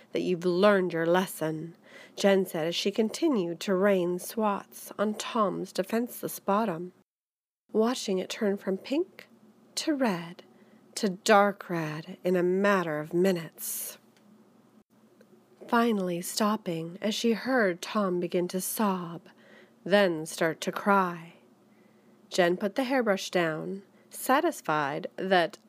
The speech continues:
maybe this time Tom had learned his lesson, as she let him lay there over her lap until he was done crying. Releasing him from the leg lock she had him in,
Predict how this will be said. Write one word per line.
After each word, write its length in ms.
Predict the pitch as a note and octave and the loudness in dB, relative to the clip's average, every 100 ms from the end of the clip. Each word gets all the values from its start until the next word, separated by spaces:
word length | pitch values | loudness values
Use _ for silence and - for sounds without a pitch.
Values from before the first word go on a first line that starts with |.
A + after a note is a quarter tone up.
| _ - | _ -4
maybe 960 | F#3+ F#3+ A3 E4+ F3 D#3 D3 E3 F3 _ | 2 4 6 4 2 -6 -8 -12 -16 _
this 220 | - G3 - | 0 0 0
time 560 | - E3 D3 D#3 E3+ - - - _ | 0 0 0 -6 -10 -14 -20 -20 _
Tom 340 | - F#3 D#3+ E3+ | 2 2 4 0
had 120 | E3 | -2
learned 340 | E3+ E3 D#3 | 0 0 0
his 160 | D#3+ E3+ | -4 0
lesson, 580 | F3 F#3 - D#3 E3+ F3 _ - - - | 2 2 -4 -8 -10 -14 _ -20 -20 -2
as 140 | F#3+ | 0
she 180 | - A#3 | 0 0
let 300 | A#3 C4 - | 0 -2 -2
him 280 | - D#4 D4 | 2 2 2
lay 220 | C4+ B3+ | 2 2
there 400 | E3+ D#3 D3+ D#3 | 0 -2 -2 0
over 260 | F3+ F#3 A#3+ | 2 2 0
her 140 | D#4+ | 0
lap 320 | E4 G#3 D#3 - _ - _ | 4 4 2 -4 _ -20 _
until 260 | F#3+ F#3+ F3+ | -2 0 -2
he 120 | F3 | 0
was 200 | F3 E3+ | -2 0
done 300 | F#3+ F3 D3+ | 0 0 -2
crying. 760 | D#3 G3 F3+ E3 D#3+ D3+ D#3+ E3 _ _ _ _ _ _ _ - - _ | -6 0 0 -2 -8 -12 -14 -18 _ _ _ _ _ _ _ -20 -20 _
Releasing 600 | G3+ G#3+ A3+ A3 - E3 | 2 4 2 0 -2 -2
him 240 | E3 F3 | -2 -4
from 160 | E3+ G3 | -2 2
the 80 | F#3+ | 2
leg 300 | G#3 G3+ F3+ | 4 2 0
lock 280 | D3+ C#3 - | -4 -6 -4
she 200 | - F#3 | 0 0
had 320 | F#3+ A3 F3 | 2 0 0
him 220 | F3 E3+ | -2 -2
in, 320 | D#3 D#3+ F3+ | -2 -6 -10